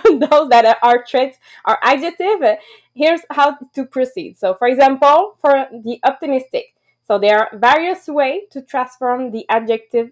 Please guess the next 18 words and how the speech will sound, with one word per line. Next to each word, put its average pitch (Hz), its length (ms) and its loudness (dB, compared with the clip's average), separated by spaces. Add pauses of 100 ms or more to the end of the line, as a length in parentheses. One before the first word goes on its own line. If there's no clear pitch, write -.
optimistic 226 640 -6
into 247 360 -6
a 247 120 4
how. 240 500 -4 (720)
Like, 220 600 -2 (300)
find 269 320 2
the 262 280 -6
positive 269 540 2
in 202 160 -2
everything, 302 720 0 (260)
see 262 200 -8
the 214 120 4
glass 202 280 2 (220)
as 247 280 2 (240)
a 226 320 -2
half 285 360 0 (100)
full, 277 640 -2 (280)
look 311 240 2